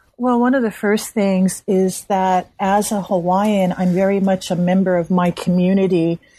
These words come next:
and it, it's, it's different groups, and the groups reform, but we're all part of the larger community, and we pretty much know each other. And if we don't know each other personally, we know each other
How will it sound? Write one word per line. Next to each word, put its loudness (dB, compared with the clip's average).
and 2
it, 0
it's, -4
it's -6
different -2
groups, -2
and 0
the 0
groups 0
reform, 0
but -4
we're -2
all 0
part -2
of -2
the -4
larger 0
community, 0
and 2
we 2
pretty -2
much -2
know 0
each -4
other. 0
And 0
if -4
we 0
don't -2
know 0
each -6
other 0
personally, -2
we 0
know 0
each -4
other -2